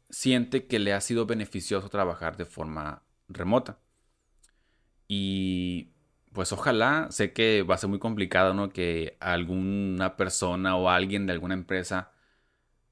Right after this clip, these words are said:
por, si llega a ver mi video o el contenido, perdón, el podcast, pues va a cambiar de chip, va a decir, "Ah, ya porque lo dijo él, pues,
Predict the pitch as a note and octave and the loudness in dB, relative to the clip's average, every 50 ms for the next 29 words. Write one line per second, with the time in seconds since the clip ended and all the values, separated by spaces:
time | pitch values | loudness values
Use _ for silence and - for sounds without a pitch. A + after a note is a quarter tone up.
0 | _ _ _ _ _ _ G#2+ G2+ G2 F#2 F2+ F2+ E2 - - _ _ _ _ _ | _ _ _ _ _ _ 4 4 4 4 2 -2 -6 -8 -12 _ _ _ _ _
1 | - - G2 G2 G2+ G#2+ A2 A#2 A2+ A2+ A2+ A2 A#2 A#2+ A2+ A2+ G#2 G#2 G2+ G#2 | -8 -4 0 2 4 6 6 6 6 6 4 4 4 4 4 4 4 6 6 6
2 | G#2 G#2 - F2+ F#2 F#2 E2+ - - G2 F#2+ - G#2 G2+ F#2 G#2 G2 G#2 A2 A2+ | 4 4 4 2 0 0 -2 -4 -4 -6 -4 -2 -2 -2 0 0 0 2 2 2
3 | G#2 - A2 G2+ G2+ G2+ G#2+ G#2+ G2+ G2 F#2 - A2 G#2 G2+ - - A2 A2+ - | 2 2 2 2 4 2 2 2 0 -2 0 2 2 2 2 0 -4 -8 -8 -8
4 | - _ _ _ _ _ _ _ _ _ _ _ _ _ _ _ - - _ _ | -14 _ _ _ _ _ _ _ _ _ _ _ _ _ _ _ -20 -20 _ _
5 | _ _ - D3+ - _ _ _ _ _ F2+ F#2 F2+ F#2 F2+ - F#2+ F#2+ F#2 F2+ | _ _ -20 -20 -20 _ _ _ _ _ -4 0 0 0 2 2 2 2 2 2
6 | E2+ E2 D#2 - - F3+ F#3+ C#2+ - F#2+ F#2+ F2+ F2+ F#2+ F#2 F2+ - - G2 G2+ | 0 0 0 2 2 2 2 2 0 2 4 6 6 6 4 2 2 0 -2 0
7 | - G2 A2+ C3+ C#3 C3 A#2 A2+ G#2+ - - C3 A#2+ A#2+ G#2 F#2 F#2 F2+ - G#2+ | 2 4 4 4 4 4 6 4 4 4 4 0 -2 0 0 0 0 0 0 0
8 | G2+ G2+ G#2 - - - - D2+ D#2 - - - | 2 2 0 0 -4 -10 -12 -10 -10 -10 -12 -14